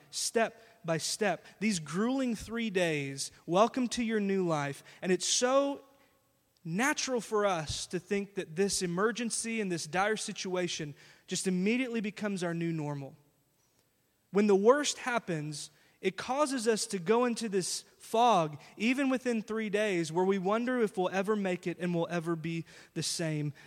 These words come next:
again. Now, in verse twenty-three,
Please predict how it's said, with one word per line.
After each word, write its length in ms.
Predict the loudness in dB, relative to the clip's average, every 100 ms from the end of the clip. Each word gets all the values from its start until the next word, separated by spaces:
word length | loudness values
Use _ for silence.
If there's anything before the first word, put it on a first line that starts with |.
| -8
again. 600 | -4 0 0 0 -4 -10 -18 _ _ _ _ _ _ _ _ _ _ _ _ _ _ _ _ _ _ _ _ _ _ _ _ _ _
Now, 440 | 4 6 6 4 -2 -14 -20 _ _ _ _ _ _ -4
in 120 | 2
verse 200 | 2 2
twenty-three, 720 | -2 -2 -2 -2 -4 -4